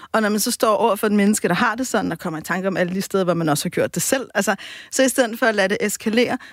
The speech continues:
så bruger jeg tit det her redskab med mine klienter, og jeg er sådan meget, jeg spiller det sådan lidt op, så jeg, Men jeg har et redskab, det er virkelig, altså, det er virkelig empirisk underbygget, jeg kan godt love jer, for det virker. Er I klar?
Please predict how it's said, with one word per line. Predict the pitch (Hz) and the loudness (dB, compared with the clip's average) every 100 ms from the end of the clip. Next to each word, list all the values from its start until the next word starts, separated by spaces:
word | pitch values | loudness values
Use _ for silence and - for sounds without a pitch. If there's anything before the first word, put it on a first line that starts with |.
| - | -2
så | 277 220 | -2 2
bruger | 240 | 2
jeg | 247 | 2
tit | - 226 | 0 0
det | 240 | 2
her | 175 | 4
redskab | 196 - - | 2 2 0
med | 202 | 0
mine | 202 | -2
klienter, | 185 226 - - | 0 0 2 2
og | |
jeg | 180 | 2
er | |
sådan | 165 208 | 0 0
meget, | 190 156 202 - | 0 2 2 -2
jeg | |
spiller | - 214 | -2 -2
det | 180 | -2
sådan | - 196 | -4 -6
lidt | 196 | -4
op, | 185 - | -4 -2
så | - | -2
jeg, | 175 | 0
Men | 185 | 2
jeg | 180 | 2
har | 190 | 2
et | 156 | 2
redskab, | 180 185 - 170 | 2 2 0 -2
det | 202 | 0
er | 175 | 2
virkelig, | 202 196 226 202 | 2 2 2 2
altså, | 190 196 | 0 -4
det | |
er | 190 | 0
virkelig | 226 214 | 0 2
empirisk | 220 - 190 202 | 2 2 0 2
underbygget, | 196 196 196 | 0 2 0
jeg | 175 | 0
kan | 185 | 2
godt | 185 | 2
love | 185 | 4
jer, | 180 | 2
for | - | 0
det | 190 | 0
virker. | 196 190 - | 2 2 -2
Er | |
I | |
klar? | 185 214 | -2 -2